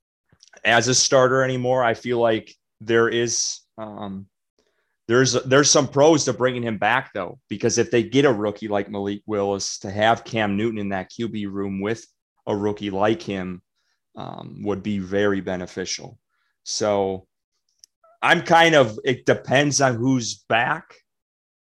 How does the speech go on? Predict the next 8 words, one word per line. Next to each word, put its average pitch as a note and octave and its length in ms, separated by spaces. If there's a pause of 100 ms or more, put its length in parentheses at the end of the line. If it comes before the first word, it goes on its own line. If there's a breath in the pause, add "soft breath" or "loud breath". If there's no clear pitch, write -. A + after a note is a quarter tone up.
(160)
I B2+ 140
mean, C3+ 180
who C#3 160
Carolina C3+ 500
takes C3+ 380
as A2+ 80
a - 20
quarterback, C#3+ 640